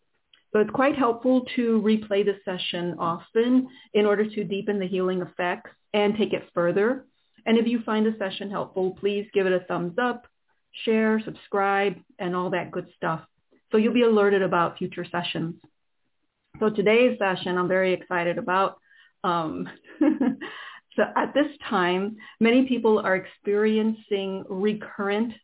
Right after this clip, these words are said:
generalized anxiety, panic attacks, state of alarm, O C D, heightened stress responses, control, um, inclinations.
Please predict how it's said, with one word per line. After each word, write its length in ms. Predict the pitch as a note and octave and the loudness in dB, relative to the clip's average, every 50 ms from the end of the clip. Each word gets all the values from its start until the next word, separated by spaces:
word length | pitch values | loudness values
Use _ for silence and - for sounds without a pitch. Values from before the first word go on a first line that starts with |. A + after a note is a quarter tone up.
| _ - | _ -4
generalized 640 | D#3 G#3 G3 G3 G3+ G#3 G3+ F#3 F#3 F3+ F#3 F3+ - - | 0 2 2 2 2 2 2 2 0 0 -2 -4 -4 -4
anxiety, 960 | F#3+ F3+ F#3 F3+ D#3 D3 F3+ E3+ E3+ F3 F3+ F#3+ G3+ G#3 A3+ A#3 B3 B3 B3+ - - - - _ _ - | -4 -2 -2 -4 -4 -4 -2 0 0 0 2 2 2 2 0 0 -2 -4 -6 -8 -12 -20 -20 _ _ -14
panic 340 | - - G#3 G3 G#3 A3 A3 | -10 -8 -6 -4 -4 -4 -4
attacks, 560 | A#3 A3 - - A3+ A3 A3 A3+ A3+ - - - _ _ - - - | -6 -8 -8 -4 -2 -2 0 -2 -4 -8 -14 -20 _ _ -20 -20 -6
state 200 | - G#3+ G3 G3 | 0 2 2 4
of 100 | G3 E3 | 4 2
alarm, 640 | F3+ E3+ E3+ F3 F3 E3+ F3 F#3 F#3+ G3+ G#3+ G#3+ G#3+ G#3+ | 2 2 2 2 2 2 4 4 2 4 2 2 2 2
O 120 | G3+ F3+ - - - | 0 -4 -4 -6 -10
C 120 | F3+ F3 | -10 -10
D, 500 | E3 D#3 F3+ F#3 G3 G#3 G#3+ A3 A3 A3 - - - - - | -8 -6 -4 -2 0 2 4 4 2 0 -2 -12 -20 -20 -6
heightened 360 | - G#3+ G#3+ - G#3 G#3 G#3+ - | -4 -2 -2 0 0 -2 -2 -2
stress 240 | - - F#3+ - - - | -2 -2 -2 -2 -4 -6
responses, 1000 | G3 F#3 F#3 - _ _ - F#3+ F3+ F#3+ G3+ A3 G#3+ G#3+ A3+ A3+ A3+ A3+ A3+ A3 A3 G#3+ - _ _ - - - _ _ - | -8 -8 -8 -10 _ _ -4 -2 0 2 2 0 0 0 2 2 2 2 2 0 -2 -6 -12 _ _ -20 -20 -20 _ _ -6
control, 1120 | A3 F#3 F#3 - - - - - G#3 G#3 G#3 G#3 G#3 G#3 G#3 G#3 G#3 G3+ G#3 G#3 G#3 G#3 - _ - - _ _ - | -4 -2 -2 -4 -6 -10 -8 -2 0 0 2 2 4 4 4 4 4 4 2 0 -2 -6 -10 _ -20 -20 _ _ -6
um, 560 | F#3+ F#3 F3+ E3+ E3+ F3 - - D3+ D#3 - - | -4 -2 -2 -2 -4 -4 -6 -8 -8 -8 -4 0
inclinations. 1040 | A3 G#3+ G#3+ G#3+ - G3+ F#3+ F#3 F#3 G3 G3 - - - - A3 A3 A3+ A3+ A#3 | 0 2 2 0 -2 -2 -2 -2 -2 -4 -4 -6 -6 -4 -2 0 0 0 -2 -4